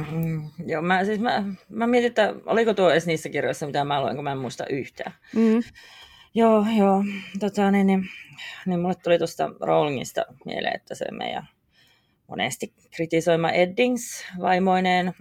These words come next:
Speaker 1: on siis paljon enempi vielä ihmisperseitä. Että mä, mä ihan äskettäin kuulin tämän kollegalta ja tarkistin Wikistä, että niinku mitä helvettiä. Että niinku Eddingsit oli seitsemänkymmentäluvulla adoptoineet kaksi pikkulasta, joiden huoltajuuden ne menetti ja joutui vankilaan, koska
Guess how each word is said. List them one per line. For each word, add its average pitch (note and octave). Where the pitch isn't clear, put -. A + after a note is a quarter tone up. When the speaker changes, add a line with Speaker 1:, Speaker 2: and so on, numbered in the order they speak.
Speaker 1:
on D#3
siis C#3+
paljon D3
enempi D3
vielä -
ihmisperseitä. E3
Että -
mä, C#3+
mä E3+
ihan D3+
äskettäin -
kuulin E2+
tämän -
kollegalta -
ja E3
tarkistin -
Wikistä, -
että -
niinku E2+
mitä A2
helvettiä. F3+
Että -
niinku D3
Eddingsit E3+
oli D3+
seitsemänkymmentäluvulla C#3+
adoptoineet A#2+
kaksi -
pikkulasta, E3+
joiden C3+
huoltajuuden B2+
ne -
menetti F#3+
ja D#3
joutui C3+
vankilaan, F3+
koska C#3